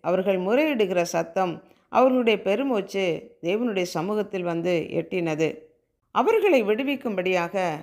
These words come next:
கர்த்தர் மோசேயை அனுப்பினார். மோசேயின் மூலமாக அடிமைத்தனத்தில் இருந்த யாக்கோபின் சந்ததியார் விடுவிக்கப்பட்டு கானான் தேசம் வந்து சேர்ந்தார்கள். அதே போலவே தாவீதும் பிரச்சனைகளினாலேயே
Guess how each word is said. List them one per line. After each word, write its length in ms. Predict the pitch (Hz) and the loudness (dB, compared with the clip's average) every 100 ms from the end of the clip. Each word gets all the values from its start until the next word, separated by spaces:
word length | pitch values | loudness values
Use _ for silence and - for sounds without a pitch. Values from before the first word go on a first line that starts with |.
| - | -12
கர்த்தர் 380 | - 208 208 190 | -8 -6 -2 -2
மோசேயை 420 | 170 214 262 240 | 0 -2 0 0
அனுப்பினார். 720 | 175 165 170 180 185 175 160 - _ _ | 0 -2 -4 -2 2 2 0 -8 _ _
மோசேயின் 480 | 226 381 415 427 277 | 0 0 4 2 2
மூலமாக 800 | 214 214 208 180 170 196 165 - - _ | 2 0 2 0 2 2 0 -4 -14 _
அடிமைத்தனத்தில் 880 | 220 403 494 466 370 269 247 240 202 | 2 4 4 2 4 2 2 0 0
இருந்த 280 | 196 196 208 196 156 147 - _ - | 0 0 2 2 0 -6 -18 _ -2
யாக்கோபின் 580 | 180 285 302 262 202 185 | 0 2 2 2 2 -2
சந்ததியார் 680 | 175 185 226 196 196 180 151 - _ | -4 0 0 2 2 2 0 -10 _
விடுவிக்கப்பட்டு 960 | 160 196 254 240 196 - 170 196 180 156 - - | -6 -2 -2 0 -4 -4 -6 -2 0 -2 -8 -2
கானான் 320 | 196 247 214 | 0 2 0
தேசம் 360 | 170 175 180 | -2 -4 -6
வந்து 240 | 165 160 180 180 | -6 -6 -6 -4
சேர்ந்தார்கள். 800 | 160 165 156 156 160 151 - _ _ _ | -4 -2 -2 -2 -4 -6 -8 _ _ _
அதே 280 | - 240 480 | -2 2 2
போலவே 800 | 480 370 214 208 220 160 - - _ | 4 2 2 2 2 0 -4 -16 _
தாவீதும் 640 | 160 208 359 349 226 254 165 - - | -4 -2 2 0 0 -2 -4 -8 -12
பிரச்சனைகளினாலேயே 1400 | - 233 233 415 427 339 262 233 202 202 208 226 160 | -6 -4 -2 0 2 2 2 2 0 2 2 0 0